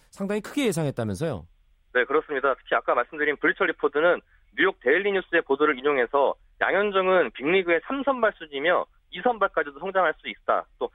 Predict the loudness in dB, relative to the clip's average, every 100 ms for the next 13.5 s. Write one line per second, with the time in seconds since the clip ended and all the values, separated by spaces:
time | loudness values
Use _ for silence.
0 | -12 -10 -4 -2 0 0 -2 -4 -6 -2
1 | 0 2 2 0 -4 -14 _ 0 0 0
2 | _ _ -4 -2 0 -4 -6 -4 2 2
3 | 2 -2 0 0 2 -2 -4 -2 0 0
4 | 0 0 0 -4 _ -10 -8 -2 0 2
5 | 2 2 4 4 0 -6 0 2 2 2
6 | 2 2 0 -2 0 0 0 -4 -4 -6
7 | -6 -4 -2 -4 -6 -2 0 0 -2 -6
8 | -2 -2 -4 _ _ _ -2 0 0 -2
9 | -4 -2 -4 -2 -2 0 0 0 -2 -2
10 | -2 0 2 2 2 0 -2 _ _ -2
11 | -2 -4 -8 -4 -2 0 2 2 0 -4
12 | 0 0 0 0 0 -2 -2 0 0 0
13 | 0 0 -2 -2